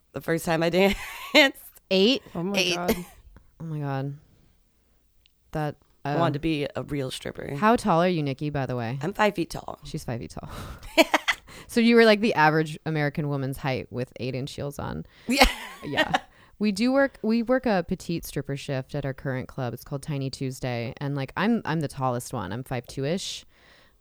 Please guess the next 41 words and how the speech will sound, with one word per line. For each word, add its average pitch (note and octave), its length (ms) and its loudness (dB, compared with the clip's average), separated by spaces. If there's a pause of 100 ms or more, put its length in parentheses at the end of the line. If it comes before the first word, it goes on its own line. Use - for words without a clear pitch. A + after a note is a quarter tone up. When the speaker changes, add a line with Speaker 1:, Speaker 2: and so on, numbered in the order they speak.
(220)
Speaker 2:
Yeah. B2 220 -6 (440)
Um, F3 400 4 (360)
okay. G3+ 300 2
So, G3 720 6
and G3+ 140 2
you A3+ 80 4
ended C#4 180 2
up A#3+ 100 -2
working F3 280 0
there D3+ 100 0
for, - 140 -6
like, C#3 160 -2
four D3 320 -2
years, A#2+ 600 -4 (340)
you C3 80 -10
said, C3+ 180 -6
before D3 220 -4
you C#3+ 100 -2
moved C3+ 160 -4
to C3 80 -4
Portland. - 540 -8 (240)
Speaker 1:
Yeah, F#3 420 4
in B3 180 0
D A#3 160 -4
C, G#3 140 -4
but F3+ 80 2
I F3+ 80 4
worked F#3+ 180 0
at F#3 120 -2
several D3+ 340 0
different - 300 -8
clubs. - 580 -14
Speaker 2:
Okay. C#3+ 360 -2 (340)
So - 180 0
what A#3 80 4
would D4 100 2
you F#4+ 60 6
say F#4 160 -2
are F4 60 0
some, C#4 200 0
like, F#3+ 220 0